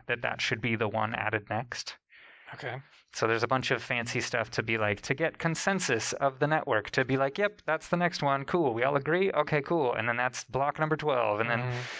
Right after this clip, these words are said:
Speaker 1: and then eventually we'll add block thirteen and fourteen and fifteen and sixteen and seventeen.
Speaker 2: Okay, that's what a blockchain is.
Speaker 1: <sighs> In, in weirdly simple terms, yeah.
Speaker 2: Okay.
Speaker 1: Okay.
Speaker 2: What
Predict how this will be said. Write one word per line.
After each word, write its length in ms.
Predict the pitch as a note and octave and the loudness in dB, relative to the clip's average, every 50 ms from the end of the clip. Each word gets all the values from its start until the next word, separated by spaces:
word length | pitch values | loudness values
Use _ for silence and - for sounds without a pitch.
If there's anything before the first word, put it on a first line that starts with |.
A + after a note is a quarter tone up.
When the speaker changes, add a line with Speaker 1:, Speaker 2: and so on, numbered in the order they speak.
| - - - | -14 -4 -2
Speaker 1:
and 140 | C#3 C#3 C#3 | 0 2 4
then 80 | C#3 C3+ | 4 4
eventually 420 | C#3 F#3 G3+ - - C3+ C#3+ D#3 | 2 2 2 2 2 2 2 2
we'll 200 | E3 D#3+ D3+ - | 2 0 0 0
add 200 | C3+ C3+ C#3+ C3+ | 0 0 0 0
block 220 | C3+ C3 C#3 - | 0 0 -2 0
thirteen 440 | - D#3 D3+ - - D#3 B2+ A2 G#2+ | -2 -4 -2 0 -2 -2 0 0 0
and 120 | A2 A#2 - | -2 0 0
fourteen 320 | D3+ - - - - C#3 | 0 0 0 -2 -2 -2
and 80 | C#3+ C3+ | 0 0
fifteen 260 | - - - - - | 0 0 0 0 -2
and 100 | D3 D3 - | -2 -2 -2
sixteen 280 | - - - - - | -4 -4 -4 -4 -4
and 100 | - - - | -4 -2 -2
seventeen. 260 | C#3 C#3 - - - - - _ _ - - - - - | -2 -2 -2 -6 -12 -12 -18 _ _ -20 -16 -12 -10 -10
Speaker 2:
Okay, 280 | A#2+ - C3 B2 B2 A#2+ - | -6 -4 -2 -2 -4 -2 -2
that's 200 | B2+ B2+ - - | -4 -2 0 0
what 80 | D#3 B2+ | 0 0
a 40 | A2+ | 0
blockchain 720 | - - A#2+ A#2+ B2 - - - C3 B2 A#2 A#2 A#2 A#2+ - - B2 A#2+ A#2+ | 0 -2 -2 -2 -2 -4 -4 -2 0 0 0 -2 -4 -4 -4 -2 -2 -2 -4
is. 240 | B2 C3 - - - - _ _ _ _ _ _ - | -4 -4 -6 -6 -8 -10 _ _ _ _ _ _ -4
Speaker 1:
<sighs> 340 | - - - - - - | -2 -2 0 -2 -2 0
In, 300 | - C#3 C3+ C3 A#2+ B2 - | 0 0 0 0 -2 -4 -4
in 220 | - B2+ B2 A#2 A#2 | -2 -2 -2 0 0
weirdly 300 | B2+ B2+ C3 A#2+ B2 A#2 | 0 0 2 2 0 0
simple 300 | - B2 A#2 - A2+ - | 2 0 0 0 -2 -4
terms, 300 | - - C3+ C#3 C#3 C3+ | -4 -4 -4 -4 -4 -4
yeah. 220 | C3 B2 - - - - _ _ _ _ _ _ - | -4 -4 -4 -6 -8 -12 _ _ _ _ _ _ -10
Speaker 2:
Okay. 240 | A#2 - - A2+ A2+ A#2+ A#2+ _ _ _ _ _ _ - - C3 | -10 -8 -8 -10 -10 -12 -14 _ _ _ _ _ _ -8 -6 -2
Speaker 1:
Okay. 160 | A#2 B2+ C#3 | 0 2 0
Speaker 2:
What 80 | E3 | 0